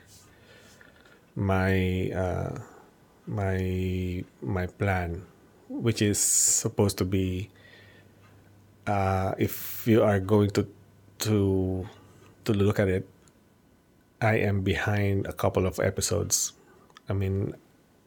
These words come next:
except for those that I have really intentionally missed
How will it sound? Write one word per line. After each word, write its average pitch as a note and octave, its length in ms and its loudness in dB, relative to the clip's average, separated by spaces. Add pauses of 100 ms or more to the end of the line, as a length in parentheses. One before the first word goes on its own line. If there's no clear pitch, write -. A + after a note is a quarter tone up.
(720)
except - 360 2
for G#2 140 2
those G2 240 2
that G2 180 0
I F#2 100 6
have F#2 360 -4
really G2 640 0
intentionally F#2+ 720 -2
missed F#2 420 0